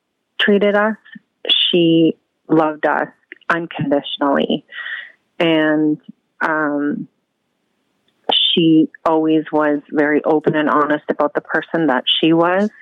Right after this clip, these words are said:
And I think that allowed my brother and I to do the same. And not only that, but because my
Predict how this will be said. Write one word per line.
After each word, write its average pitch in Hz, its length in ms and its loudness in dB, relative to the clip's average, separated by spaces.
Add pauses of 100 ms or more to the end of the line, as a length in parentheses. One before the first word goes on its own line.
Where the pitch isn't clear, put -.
(140)
And 170 160 0
I 165 180 -4
think 170 260 0
that 160 160 -2
allowed 151 600 0 (460)
my 156 220 0
brother 151 360 0
and 151 100 -2
I 147 280 0
to - 80 0
do 156 160 2
the 151 140 0 (140)
same. 147 360 2 (1400)
And 185 520 4
not 202 240 2
only 165 260 4
that, 165 400 -2 (120)
but - 200 -2
because 180 400 -2
my 160 160 -2